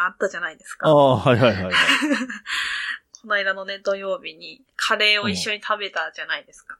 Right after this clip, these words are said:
Speaker 2: うん。
Speaker 1: まあ、
Speaker 2: はい。
Speaker 1: その日の話でも、まあ、ちょっとしようかなっていう
Speaker 2: あー、なるほどね。
Speaker 1: 感じなんですけど、
Speaker 2: はい。
Speaker 1: あの、散々私が言ってるマキオカリガリカレー、
Speaker 2: はい。
Speaker 1: ロリテンっていう、
Speaker 2: はいはい。
Speaker 1: あの、私の好きなね、チャ-、チェリーボンボンっていう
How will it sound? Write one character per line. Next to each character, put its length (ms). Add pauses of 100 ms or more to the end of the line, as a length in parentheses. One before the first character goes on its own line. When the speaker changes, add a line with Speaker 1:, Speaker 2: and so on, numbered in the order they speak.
(160)
Speaker 2:
う 20
ん。 40
Speaker 1:
ま 100
あ、 40
Speaker 2:
は 180
い。 20
Speaker 1:
そ 60
の 100
日 160
の 80
話 480
で 120
も、 160
ま 100
あ、 100
ち 80
ょ 20
っ 60
と 80
し 180
よ 100
う 60
か 140
な 140
っ 60
て 120
い 100
う 80 (300)
Speaker 2:
あ 160
ー、 20
な 140
る 20
ほ 140
ど 80
ね。 300
Speaker 1:
感 360
じ 120
な 120
ん 60
で 100
す 80
け 160
ど、 140
Speaker 2:
は 220
い。 80 (600)
Speaker 1:
あ 140
の、 260
散 300
々 120
私 280
が 80
言 80
っ 20
て 100
る 120
マ 120
キ 160
オ 120
カ 160
リ 200
ガ 160
リ 320
カ 140
レ 320
ー、 100
Speaker 2:
は 100
い。 60
Speaker 1:
ロ 140
リ 180
テ 160
ン 120
っ 20
て 80
い 120
う、 20
Speaker 2:
は 80
い 20
は 60
い。 60
Speaker 1:
あ 20
の、 100
私 320
の 80
好 60
き 180
な 120
ね、 120
チ 140
ャ-、 120
チ 180
ェ 20
リ 180
ー 20
ボ 200
ン 20
ボ 140
ン 20
っ 40
て 100
い 100
う 120